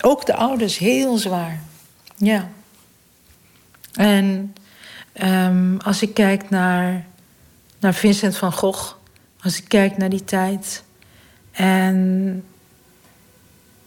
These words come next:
wat het werkelijk waarachtig inhoudt om geen plek te hebben en niet bij te horen,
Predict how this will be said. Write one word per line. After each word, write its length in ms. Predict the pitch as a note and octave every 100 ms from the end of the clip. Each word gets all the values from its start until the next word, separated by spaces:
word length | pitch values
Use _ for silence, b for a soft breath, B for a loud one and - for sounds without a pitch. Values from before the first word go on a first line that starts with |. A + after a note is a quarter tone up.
| _
wat 300 | - F#3+ G3+
het 360 | G#3+ E3 E3+ F3
werkelijk 580 | G3+ B3 C#4 C#4 B3 A3+
waarachtig 640 | F#3+ G3 A3+ - G#3+ -
inhoudt 920 | G3 G3+ F3+ G#3 D4 D#4+ - - - _ _ _ _ b b b b -
om 920 | A3 G3+ G3 G3 F#3 F3+ F3+ F3 - - _
geen 540 | - - G3 F#3 F3+ -
plek 300 | G3 F#3 -
te 180 | -
hebben 500 | A3+ A3 A3 C4+ D#4+ - _ _ _ B B B _
en 140 | F3+
niet 220 | F3+ F#3+ -
bij 420 | D#3 D#3 F#3+ F#3
te 160 | G3 G#3+
horen, 640 | G3+ A3 A3+ A3+ C4 D#4+